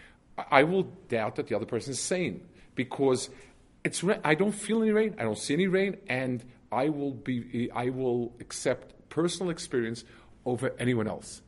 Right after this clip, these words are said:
It's a halacha. The halacha says if a ha-, two witnesses are absolute proof in halacha, and if, let's say, you have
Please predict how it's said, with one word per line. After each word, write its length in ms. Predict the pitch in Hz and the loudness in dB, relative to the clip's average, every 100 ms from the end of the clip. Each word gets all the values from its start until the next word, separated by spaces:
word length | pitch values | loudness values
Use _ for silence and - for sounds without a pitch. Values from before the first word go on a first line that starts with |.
| - | -10
It's 160 | - - | -8 -2
a 40 | |
halacha. 480 | 165 185 185 123 - - - - - - | 0 2 2 0 -8 -16 -20 -20 -20 -4
The 80 | 135 | 0
halacha 420 | 131 143 170 - | 2 4 4 2
says 640 | - - 135 117 104 - - - - - - - - - - - - | -2 0 2 2 -2 -10 -14 -20 -20 -20 -20 -20 -20 -20 -20 -20 0
if 340 | 127 113 - - - - | 2 2 -4 -20 -20 -12
a 60 | - | -8
ha-, 200 | - - - | -6 -8 -6
two 120 | - | 2
witnesses 840 | 254 190 170 135 - 113 117 - - - - - | 4 4 2 -4 -2 -2 -2 -6 -14 -20 -20 -6
are 240 | 123 120 - - | -2 -2 -4 -8
absolute 500 | 151 160 - 139 120 | -6 -4 -6 -6 -6
proof 300 | - 120 117 | -6 -6 -4
in 80 | 113 | -4
halacha, 440 | 107 101 95 92 85 - - - - - - - - | -4 -6 -8 -10 -16 -20 -20 -20 -20 -20 -20 -12 0
and 340 | 120 113 120 | 2 2 -2
if, 140 | 123 | -4
let's 220 | 135 147 - | 2 2 4
say, 260 | 160 139 - - - - - | 2 2 0 -18 -20 -20 -6
you 200 | 120 110 | -2 -2
have 460 | - - 135 117 | -2 -2 -2 -2